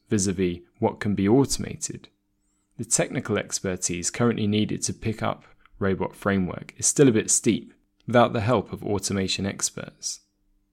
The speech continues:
As one of the founding members of the Robot Framework Foundation, we're Efficode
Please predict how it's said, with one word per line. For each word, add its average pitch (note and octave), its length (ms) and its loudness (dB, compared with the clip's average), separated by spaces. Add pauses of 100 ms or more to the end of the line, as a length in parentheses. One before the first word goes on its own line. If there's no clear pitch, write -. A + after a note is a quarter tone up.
(760)
As A#2 140 0
one B2+ 120 6
of G#2+ 80 4
the A#2 60 0
founding D3 500 8
members C3+ 540 6
of G#2+ 160 -6
the G#2 100 2
Robot A2 460 6
Framework G2+ 580 0
Foundation, G2+ 800 0 (500)
we're C3 200 8
Efficode F#2 680 -4